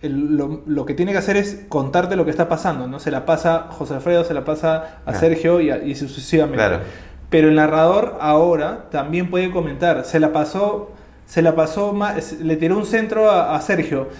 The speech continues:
Speaker 1: pero le salió mal el centro, ¿por qué? Porque le pegó con la, con la otra parte del
Speaker 2: Ok,
Speaker 1: pie
Speaker 2: ok.
Speaker 1: y te da un comentario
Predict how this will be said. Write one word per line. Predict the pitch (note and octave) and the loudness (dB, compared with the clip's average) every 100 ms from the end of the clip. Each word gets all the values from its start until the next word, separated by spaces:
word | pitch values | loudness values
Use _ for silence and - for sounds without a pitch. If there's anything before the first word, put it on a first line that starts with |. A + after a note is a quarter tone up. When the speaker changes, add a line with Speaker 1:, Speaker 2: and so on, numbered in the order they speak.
| - - | -20 -4
Speaker 1:
pero | D#3+ D#3 | 2 6
le | D#3 | 6
salió | D#3 D#3+ F#3+ | 4 2 0
mal | G3 G#3+ | 0 0
el | G#3 | 0
centro, | G#3+ G3+ G3+ F3+ | -2 -2 -2 -4
¿por | D#3 | -2
qué? | F3+ C3 - - | 0 -2 -4 -4
Porque | D3+ D3 | -2 0
le | C#3+ | 0
pegó | C#3 C#3+ E3+ F3 E3+ | 0 4 4 4 0
con | E3 C#3 | -4 -4
la, | C3 - - D#3 | -6 -8 -14 -10
con | C#3 | -6
la | C3+ | -6
otra | D3 E3 - | -2 -2 2
parte | D#3+ E3 | 2 4
del | D#3+ | 4
Speaker 2:
Ok, | B2 A2+ F#3+ | 6 6 4
Speaker 1:
pie | F#3+ G3 F#3+ F#3 E2 E2 F2+ E2+ | 2 0 0 0 -2 -4 -8 -4
Speaker 2:
ok. | D#3 | 0
Speaker 1:
y | |
te | D3+ D3 | 2 4
da | F3 | 4
un | F#3+ | 2
comentario | G3 F3 D#3 D#3+ F#3+ F3+ F3+ A3+ | 0 0 0 0 0 2 2 -2